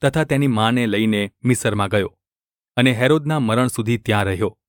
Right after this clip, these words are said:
એ માટે કે પ્રભુએ પ્રબોધક દ્વારા જે કહ્યું હતું તે પૂરું થાય કે, "મિસરમાંથી મેં મારા દીકરાને બોલાવ્યો."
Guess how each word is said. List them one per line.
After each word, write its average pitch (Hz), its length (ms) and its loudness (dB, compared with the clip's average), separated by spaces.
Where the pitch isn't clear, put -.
એ 135 100 4
માટે 123 500 0
કે 139 100 2
પ્રભુએ 143 440 2
પ્રબોધક 123 420 0
દ્વારા 107 340 0
જે 110 160 -2
કહ્યું 107 360 0
હતું 107 300 -2
તે 123 100 4
પૂરું 123 340 0
થાય 101 300 -4
કે, 127 80 4
"મિસરમાંથી 135 680 0
મેં 107 200 -2
મારા 104 200 -2
દીકરાને 101 500 -2
બોલાવ્યો." 98 500 -2